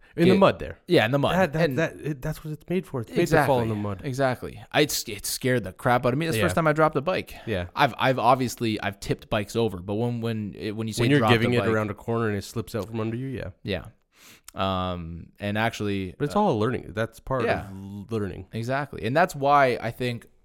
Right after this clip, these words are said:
Speaker 2: if it, I do want to one day get a dirt bike for some, for s-, just because I feel like I can learn a lot more on a dirt bike than I can on a cafe racer. Um, because
Speaker 1: Now, when he says learn, you, like, you know how to ride a
Speaker 2: I know
Speaker 1: bike.
Speaker 2: how to ride,
Speaker 1: You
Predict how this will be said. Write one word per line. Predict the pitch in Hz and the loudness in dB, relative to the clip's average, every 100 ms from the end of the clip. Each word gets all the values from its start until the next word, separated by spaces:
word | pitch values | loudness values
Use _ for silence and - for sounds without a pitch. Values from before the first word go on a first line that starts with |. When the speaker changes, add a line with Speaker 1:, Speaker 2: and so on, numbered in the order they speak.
| _ _ _ _ _ _ _ _ - | _ _ _ _ _ _ _ _ -10
Speaker 2:
if | 127 - | -8 -6
it, | 120 - - - | -6 -6 -10 -4
I | 120 | -2
do | 123 139 135 123 - - | 2 4 4 2 -2 -6
want | 117 123 120 | 0 0 0
to | - | -4
one | 113 113 | -6 -4
day | 110 | -4
get | 101 113 110 | -2 -2 -2
a | 104 | -4
dirt | 107 113 | -4 -2
bike | 117 117 | 0 -2
for | - | -4
some, | 110 - | -10 -10
for | - 107 | -8 -8
s-, | 98 107 | -8 -10
just | 135 135 | -6 -6
because | 120 - 104 | -6 -4 -4
I | 101 | -6
feel | - 104 | -6 -6
like | 101 - | -6 -8
I | 107 | -6
can | - 107 | -6 -6
learn | 104 104 | -4 -2
a | |
lot | 104 92 | 0 -2
more | 104 101 | -2 -4
on | |
a | 95 | -4
dirt | 101 | -6
bike | 104 98 | -6 -8
than | 101 | -10
I | 101 | -10
can | - 98 | -8 -8
on | 95 | -8
a | 90 | -8
cafe | - 92 - 90 | -4 -4 -4 -6
racer. | 90 98 107 - _ - - - - | -6 -8 -10 -12 _ -20 -20 -20 -6
Um, | 98 95 92 92 92 92 90 - - 508 427 71 101 | -2 0 0 -2 -4 -6 -8 -12 -18 -20 -18 -16 -14
because | 107 110 92 - - - - | -6 -6 -6 -10 -14 -18 -4
Speaker 1:
Now, | 120 98 | -2 0
when | 101 | 0
he | 117 | 0
says | 123 123 92 107 | 0 0 0 0
learn, | 104 - | -2 -2
you, | 104 104 | -6 -6
like, | 101 95 - | -6 -8 -6
you | 127 139 | 0 2
know | 120 101 | 4 2
how | 92 | 0
to | 87 | -2
ride | 82 82 139 | -4 4 6
a | |
Speaker 2:
I | 131 | 6
know | 131 | 6
Speaker 1:
bike. | 113 | 4
Speaker 2:
how | 101 | 4
to | |
ride, | 107 113 | 4 6
Speaker 1:
You | 120 98 | 6 2